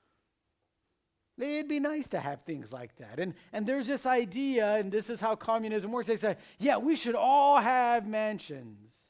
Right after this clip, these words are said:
But you know, it's not possible. And what happens is they start taking away from everybody instead of giving to everybody. And they wanna call it,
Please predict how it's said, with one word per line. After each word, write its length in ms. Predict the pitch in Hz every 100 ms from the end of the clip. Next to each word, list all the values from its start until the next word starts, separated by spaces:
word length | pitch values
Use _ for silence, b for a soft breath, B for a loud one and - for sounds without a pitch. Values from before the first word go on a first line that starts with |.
| _ _ _ _ _ _ _ _
But 140 | 156
you 60 | 185
know, 140 | 190
it's 160 | 175 -
not 140 | 175
possible. 500 | - 196 190 - 90 _ _ _ _ _ _ _ _ _ - 175
And 100 | 170
what 140 | 160
happens 520 | 143 220 233 202 165
is 180 | 170 151
they 100 | 170
start 240 | - 180
taking 280 | - 214 190
away 220 | 156 196
from 180 | 202 160
everybody 460 | 147 151 139 139 143
instead 240 | 139 160
of 100 | 139
giving 220 | 147 175
to 80 | 135
everybody. 500 | 135 123 120 117 143 - _ _ _ _ _ _ _ _ _ _ _ _ _ _ _ _ _ _ _ _ _ _ _ _ _ _ _ _ _ _ _ _ _
And 100 | 165
they 60 | 165
wanna 260 | 165 180 170
call 340 | - 165 151
it, 200 | 151 147